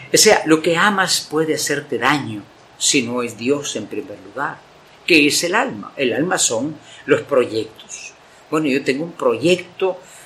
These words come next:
pero es un proyecto que va a pasar por sobre cualquiera. No, tu alma no es de Dios. Y finalmente, cuando dice el Señor, ¿verdad? Amar a Dios sobre todo con la mente.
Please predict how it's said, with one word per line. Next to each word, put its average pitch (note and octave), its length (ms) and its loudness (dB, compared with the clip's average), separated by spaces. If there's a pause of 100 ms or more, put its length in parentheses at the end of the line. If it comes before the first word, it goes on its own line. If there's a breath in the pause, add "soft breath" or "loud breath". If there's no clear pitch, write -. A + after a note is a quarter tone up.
(120 loud breath)
pero D#3+ 120 4
es E3 140 6
un G#3+ 120 0
proyecto G3 580 2
que E3 100 6
va D3+ 100 6
a E3 80 -2
pasar E3 400 0
por D#3+ 140 0
sobre B2+ 300 -2
cualquiera. A#2 600 -2 (1400)
No, C3+ 140 -6
tu B2 220 -4
alma B2 280 0
no A2+ 80 -8
es G#2 100 -10
de G#2 120 -4
Dios. - 360 -14
Y E3+ 80 -2
finalmente, E3 800 -2 (280 loud breath)
cuando C3+ 280 4
dice B2+ 480 4
el C3+ 80 4
Señor, D3 500 4
¿verdad? A#2+ 420 0 (300 loud breath)
Amar C#3+ 320 8
a F3 80 8
Dios D#3 380 6
sobre E3+ 560 2
todo C#3+ 340 2
con A#2 220 -8
la G#2 80 -16
mente. D3 500 -6